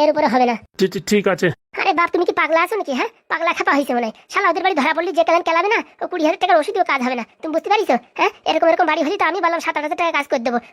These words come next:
Speaker 1: ও পাদুর বাড়ি, ও কোথায় কোন যন্ত্রপাতি সেট করে রাখিস বলা যায়? হ্যাঁ, গিলি কেন পাশায় ঘপ করে কামড়ায় ধরে? আমি এসবের ভিতর নাই, তুমি যাবো যাও, আমি যাবো না।
Speaker 2: হ্যাঁ, হ্যাঁ, হ্যাঁ, ম্যাডাম, ঠিক কথা বলিস। ও শালা পাদু শালা বিরাট ডেঞ্জার, এর আগে দুইবার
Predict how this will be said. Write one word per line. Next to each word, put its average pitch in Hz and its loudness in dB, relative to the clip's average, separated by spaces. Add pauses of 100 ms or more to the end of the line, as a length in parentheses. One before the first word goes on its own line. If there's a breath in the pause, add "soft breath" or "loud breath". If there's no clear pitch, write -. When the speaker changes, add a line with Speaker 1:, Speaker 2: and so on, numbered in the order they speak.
Speaker 1:
ও - -6
পাদুর 294 0
বাড়ি, 269 2 (200 soft breath)
ও - -14
কোথায় 339 0
কোন 349 6
যন্ত্রপাতি 330 2
সেট 320 0
করে 320 2
রাখিস 370 0
বলা 339 2
যায়? 403 2 (180 loud breath)
হ্যাঁ, 349 0
গিলি 349 -6
কেন 392 0
পাশায় 339 2
ঘপ 330 2
করে 330 4
কামড়ায় 302 2
ধরে? 285 0 (300 soft breath)
আমি 339 -2
এসবের 330 0
ভিতর 294 0
নাই, 269 0
তুমি 311 -4
যাবো 311 2 (200)
যাও, 285 2
আমি 277 -2
যাবো 262 -2
না। 240 0 (320)
Speaker 2:
হ্যাঁ, 190 4
হ্যাঁ, 190 2
হ্যাঁ, 196 0
ম্যাডাম, 208 0
ঠিক 202 -8
কথা 196 -6
বলিস। 185 -8 (400 soft breath)
ও - -2
শালা 196 -2
পাদু 175 0
শালা 202 0
বিরাট 180 0
ডেঞ্জার, 160 0 (220 loud breath)
এর - 0
আগে 185 2
দুইবার 175 0